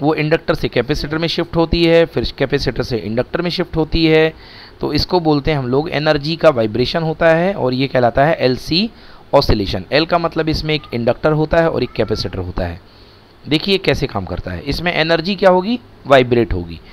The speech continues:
एनर्जी य-, यहाँ से यहाँ जाएगी, पहले कैपेसिटर में रहेगी, फिर इंडक्टर में रहेगी। तो मान लीजिए आपने चार्ज कर दिया कैपेसिटर,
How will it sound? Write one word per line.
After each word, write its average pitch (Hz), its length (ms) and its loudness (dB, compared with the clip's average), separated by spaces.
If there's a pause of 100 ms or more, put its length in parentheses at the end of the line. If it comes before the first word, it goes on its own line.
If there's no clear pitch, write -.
(280)
एनर्जी 156 380 0
य-, 147 260 0
यहाँ 147 300 2
से 196 320 0
यहाँ 113 200 0
जाएगी, 95 260 -4
पहले 151 220 2
कैपेसिटर 139 480 -2
में 151 100 -2
रहेगी, 160 260 0
फिर 120 180 -10
इंडक्टर 104 320 -8
में 90 100 -10
रहेगी। 85 220 -14 (960)
तो 180 80 2
मान 185 240 6
लीजिए 202 260 0
आपने 180 300 2
चार्ज 147 300 4
कर 151 160 -2
दिया 156 180 0
कैपेसिटर, 160 580 -2